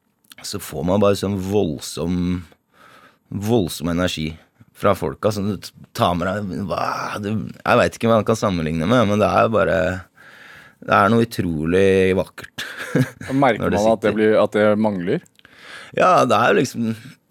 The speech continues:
Speaker 1: det, det er en veldig sånn stor del av, av livet, da, for
Speaker 2: Ja.
Speaker 1: meg. <laughs> Så plutselig bare, ah. Men,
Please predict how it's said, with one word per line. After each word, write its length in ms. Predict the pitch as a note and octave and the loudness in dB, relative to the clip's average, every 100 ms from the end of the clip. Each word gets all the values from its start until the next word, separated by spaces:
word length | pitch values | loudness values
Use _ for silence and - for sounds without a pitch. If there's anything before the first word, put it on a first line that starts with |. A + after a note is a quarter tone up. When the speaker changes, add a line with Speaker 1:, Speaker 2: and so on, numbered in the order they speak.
| _ _ | _ _
Speaker 1:
det, 80 | - | -8
det 720 | - - - - - - - A#2 | -8 -12 -14 -14 -14 -14 -4 2
er 20 | |
en 240 | A#2 A#2 G#2+ | 4 4 2
veldig 200 | G2+ G2 | 2 2
sånn 200 | G2 F#2 F2+ E2+ - _ _ _ | 2 0 -4 -10 -20 _ _ _
stor 300 | - - F2 | -14 -8 -6
del 320 | D#2 C#2+ D#2 E2 | -4 -4 0 2
av, 220 | D#2+ D#2 D#2 _ | 2 0 -6 _
av 180 | C#2+ D2+ | -4 -2
livet, 280 | D#2 C2+ A2+ | -2 -2 0
da, 340 | D#3+ - _ - | 0 -2 _ -12
for 80 | F2 | -4
Speaker 2:
Ja. 40 | F2+ | -2
Speaker 1:
meg. 300 | E2 D3 - | 0 0 0
<laughs> 140 | - - | -4 -4
Så 120 | - - - - - - - - | -6 -4 -8 -8 -14 -16 -16 -6
plutselig 300 | G#2 G2 G2 | -6 -4 0
bare, 240 | E2+ D#2+ | 2 2
ah. 460 | - A2+ B2 B2 F#2+ - _ _ - - - - - - - | 0 -4 -4 -6 -8 -12 _ _ -20 -20 -20 -20 -20 -20 -10
Men, 240 | - G#2+ | 0 2